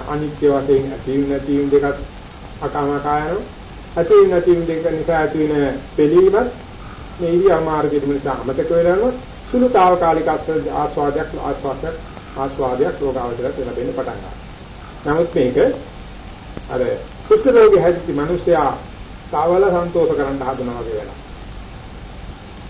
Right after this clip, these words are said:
කවදාකවත් ඒක තාවකාලික මිසක්ක තුවාල වැඩි වීමට, ඕජාව තැන් තැන් වල ගෑවිලා අලුත් තැන් වල තුවාල හැදීමට කටයුතු කරනවා මිසක්ක දුක්ඛ ලක්ෂණේ නව ලෝකෙන් මකලා තියන්නවත්,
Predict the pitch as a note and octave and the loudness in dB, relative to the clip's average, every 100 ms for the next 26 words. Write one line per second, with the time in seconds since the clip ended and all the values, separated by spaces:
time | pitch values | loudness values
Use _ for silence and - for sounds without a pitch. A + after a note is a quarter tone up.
0 | - E3+ G3+ G3 F3 D#3 D#3+ C#3+ D3 C#3+ | -6 2 4 6 4 4 0 0 2 2
1 | C#3 C#3 C3+ C3+ C3 B2+ B2+ B2+ D3 - | 0 0 0 2 0 0 -2 -2 -4 -2
2 | G3+ - - - - D3 C3+ B2 C#3 E3+ | -2 -4 -12 -10 0 2 4 4 4 4
3 | F#3 F#3 F3+ F3 F#3+ - - C#3+ D#3 D3 | 4 4 2 2 0 0 2 4 6 4
4 | C#3+ C#3+ C#3+ C#3+ C#3+ C#3 C3 B2+ D3 D3+ | 2 2 0 0 0 2 2 2 2 2
5 | C#3+ C3 C#3 C#3+ D3+ D3 C3+ D3 C3+ B2+ | 2 4 2 0 -2 -2 0 2 0 0
6 | B2+ E3+ G#3+ A#3 G#3+ F3 D#3 C#3+ C3+ B2 | 0 2 2 4 4 2 0 0 0 0
7 | A#2 C3 F3+ E3+ C#3 C#3+ C#3 - - - | 0 0 0 0 0 -4 -4 -14 -18 -16
8 | - C3+ C#3+ - E3 D#3+ - D#3 D#3 D3+ | -2 0 0 0 0 0 -2 -4 -2 -2
9 | D3+ D3 D3+ D3+ D3 D3 C#3+ C#3+ C#3 C#3+ | 0 2 4 2 -2 -2 -2 0 2 0
10 | C3+ C#3 C3 | 2 0 0